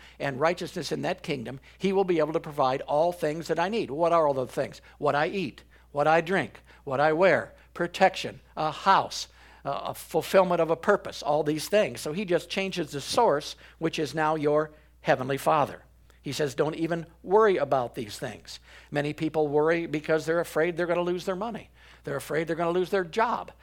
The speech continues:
They're afraid they're not gonna have enough. People sleep with the boss. Why? For a better position. People steal and rob. Why? Because they want money.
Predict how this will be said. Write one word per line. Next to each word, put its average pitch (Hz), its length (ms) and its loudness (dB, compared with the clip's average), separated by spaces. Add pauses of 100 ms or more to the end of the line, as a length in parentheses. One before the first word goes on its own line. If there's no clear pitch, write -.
(140)
They're 143 100 0
afraid 160 320 0
they're 165 100 0
not 170 220 -4
gonna 180 240 -2
have 196 300 -2
enough. 214 480 -2 (420)
People 151 300 0
sleep 175 320 -2
with 175 100 -4
the 196 80 0
boss. 180 480 0
Why? 160 300 2
For 139 160 -4
a 123 40 0
better 131 220 0
position. 170 560 -2 (400)
People 151 280 0
steal 156 440 -2
and 151 140 -4
rob. 170 480 2
Why? 139 380 2 (160)
Because 123 360 -8
they 135 140 0
want 139 320 -4
money. 160 400 -2